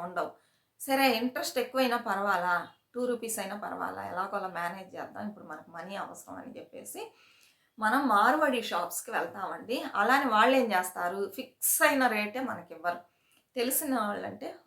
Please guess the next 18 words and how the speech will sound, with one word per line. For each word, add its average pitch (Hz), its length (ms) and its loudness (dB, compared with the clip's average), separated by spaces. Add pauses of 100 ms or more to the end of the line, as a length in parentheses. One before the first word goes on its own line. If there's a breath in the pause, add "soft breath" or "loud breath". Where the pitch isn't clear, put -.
(120)
ఒక 185 120 -4
రే-, 185 280 -4 (160)
ఒక 185 140 -8
అమౌంట్ 196 400 0
ఇస్తారు, 175 300 -4
మంచిగా 208 360 -2
నమ్మిస్తారు. 196 580 -4 (600 soft breath)
ఇప్పుడు 262 160 2
వన్ 262 240 12
ల్యాక్ 277 200 8
ఇస్తున్నారు 233 480 4
అనుకోండి, 196 400 -4 (220)
ఇంకో 214 180 -2
టెన్ 208 320 -6
థౌజండ్ 202 380 -4 (760)
ఎక్స్ట్రా 175 340 -2 (100)
ఇవ్వండి, 175 320 -6 (100)
మాకు 170 160 -14